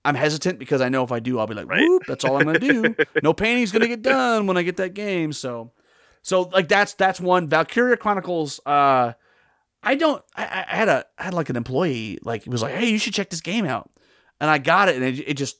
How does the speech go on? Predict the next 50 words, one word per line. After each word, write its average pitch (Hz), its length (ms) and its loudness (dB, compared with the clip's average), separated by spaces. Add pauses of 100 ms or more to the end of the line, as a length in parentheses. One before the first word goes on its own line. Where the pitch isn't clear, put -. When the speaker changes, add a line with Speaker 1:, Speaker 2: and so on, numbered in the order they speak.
Speaker 1:
the 143 100 2
first 208 300 2
one 135 100 0
just 110 160 -6
hooked 135 180 -2
me, 104 140 -8
'cause, 123 220 -2
it, - 120 -2
again, 143 360 0 (320)
it's - 160 -4
like 165 220 0
alternate 185 600 2
World 147 200 2
War 151 140 4
Two, 180 380 0
but 147 140 2
even 131 320 0 (880)
more 131 240 -4
Speaker 2:
Mm-hmm. 135 180 2
Speaker 1:
weird, 160 280 0 (240)
'cause 135 140 -4
it's 120 160 -4
not 135 220 0
like, 120 280 -6
it's 131 140 -6
not 147 140 2
like 131 160 -2
Russia 123 380 -2
and 127 80 -2
the 123 40 -2
United 117 240 -2
States, 120 300 -4
even 131 160 -2
though 117 280 0 (260)
you 160 120 -4
could 160 160 0
argue 147 380 2
there 139 140 4
was, 139 160 4
like, 131 160 0
an 120 80 -8
Eastern 127 340 -2
Bloc 120 480 0
and, 104 220 -8
and, 107 200 -6
and 107 220 -4
kind 113 300 0
of, 107 100 -2
like, 104 320 0 (720)
uh, - 320 -4